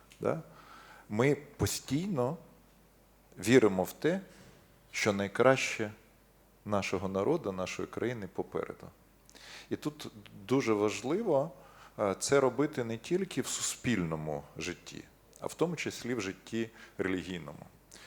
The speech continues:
Бо я з нетерпінням чекав, е, цього номера, тому що там Q R-код на відео. Тому що, е, мені здається, що та розм-, розмова, і тут я готовий підтримати, е, Юрія, е, з тим, що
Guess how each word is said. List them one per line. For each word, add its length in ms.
Бо 500
я 220
з 120
нетерпінням 840
чекав, 600
е, 200
цього 300
номера, 360
тому 240
що 160
там 220
Q 200
R-код 380
на 120
відео. 380
Тому 260
що, 1300
е, 40
мені 240
здається, 500
що 180
та 220
розм-, 380
розмова, 720
і 60
тут 260
я 120
готовий 540
підтримати, 680
е, 680
Юрія, 380
е, 320
з 120
тим, 280
що 600